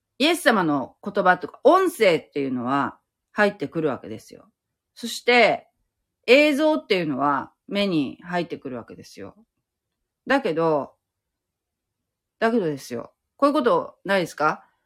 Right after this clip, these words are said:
聞こえていたり、見え-、見て-、見えてたりするんだけど、実際は、えー、なんていうの？素通りっていうか、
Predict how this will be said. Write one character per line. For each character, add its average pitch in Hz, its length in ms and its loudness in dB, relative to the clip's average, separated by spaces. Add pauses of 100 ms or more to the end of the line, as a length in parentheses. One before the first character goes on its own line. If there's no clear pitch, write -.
(440)
聞 - 100 -20
こ 339 180 2
え 339 120 2
て 330 220 -2
い 294 80 -6
た 247 160 6
り、 185 360 -2
見 196 260 -2
え-、 262 200 -8
見 254 240 -2
て-、 247 360 -4
見 247 120 0
え 277 100 2
て 208 140 -8
た 170 160 0
り 151 80 -4
す 165 160 -8
る 175 100 -4
ん 175 100 -4
だ 127 140 -6
け 123 140 -12
ど、 151 480 -2 (1400)
実 214 260 -10
際 254 200 6
は、 247 460 6 (1000)
え 156 800 -4 (1200)
ー、 - 20 -12
な 160 140 -2
ん 147 80 -10
て - 100 -16
い 110 60 -10
う - 80 -14
の？ 117 80 -14 (540)
素 - 240 -16
通 180 240 0
り 175 100 -4
っ 175 80 -20
て - 100 -10
い 135 60 -8
う 120 60 -12
か、 - 360 -10